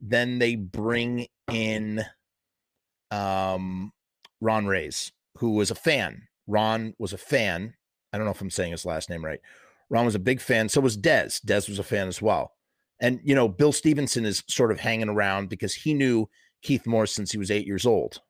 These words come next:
right? They, they go way back because, because Keith Morris's dad owned a bait shop, bait and tackle shop, and, and Bill was a fisherman. He was a, since he was a little boy, so he was always in that store, you know, so he knew Keith as well.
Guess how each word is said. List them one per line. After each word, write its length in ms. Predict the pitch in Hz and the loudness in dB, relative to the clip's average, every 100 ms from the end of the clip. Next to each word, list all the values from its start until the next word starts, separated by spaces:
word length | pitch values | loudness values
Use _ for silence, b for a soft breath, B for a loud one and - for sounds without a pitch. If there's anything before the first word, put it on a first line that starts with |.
| _ | _
right? 320 | 101 104 113 - | 0 2 0 -2
They, 160 | 120 | -2
they 160 | 117 123 | 0 2
go 160 | 123 | 2
way 320 | 104 104 117 131 | 2 2 2 4
back 300 | 107 95 - | 2 0 -2
because, 320 | 92 101 - b b b b | -2 -2 -4 b b b b
because 380 | - 123 107 - - - | -2 2 2 0 -10 -2
Keith 240 | 151 - | 0 2
Morris's 500 | 120 139 147 - 104 | 2 2 2 0 -4
dad 480 | 101 107 98 98 98 - | 0 2 4 2 -2 -4
owned 360 | 110 107 110 110 | -2 -2 -4 -4
a 460 | 110 101 101 95 110 | -4 -2 -4 -6 -10
bait 380 | 87 110 143 | -2 -2 0
shop, 380 | - 107 73 - - | 0 0 0 -4 -6
bait 160 | 113 | -6
and 100 | 104 | -6
tackle 320 | - 127 - 101 | -4 -4 -4 -8
shop, 380 | - 87 92 | -4 -4 -4
and, 160 | 92 92 b b b b | -6 -10 b b b b
and 160 | 107 95 | -6 0
Bill 220 | 120 135 | 4 4
was 100 | 127 | 2
a 60 | 120 | -2
fisherman. 760 | - 165 - 156 78 62 58 _ - | -2 -2 0 0 -2 -6 -14 _ -8
He 100 | 107 | -6
was 140 | 104 | -6
a, 80 | 107 95 - | -8 -12 -14
since 240 | - 139 113 | -8 -6 -2
he 80 | |
was 80 | 123 | 0
a 60 | 131 | 4
little 160 | 135 | 4
boy, 340 | 113 120 151 73 | 4 4 4 2
so 160 | - | -2
he 20 | 120 | -2
was 120 | 113 - | 0 2
always 340 | 135 135 117 | 4 4 0
in 240 | - 120 | -4 -4
that 320 | 113 101 95 - _ _ _ _ _ | -2 -2 -2 -6 _ _ _ _ _
store, 640 | - - 135 104 - - - _ _ _ _ - | -8 0 4 4 2 -4 -16 _ _ _ _ -4
you 100 | 104 | -2
know, 120 | 92 | -2
so 140 | - | -4
he 180 | 113 165 | 0 2
knew 160 | 147 101 | 4 0
Keith 340 | 107 90 - | -4 -6 -6
as 160 | 98 123 | -6 0
well. 420 | 117 80 58 | 2 2 -2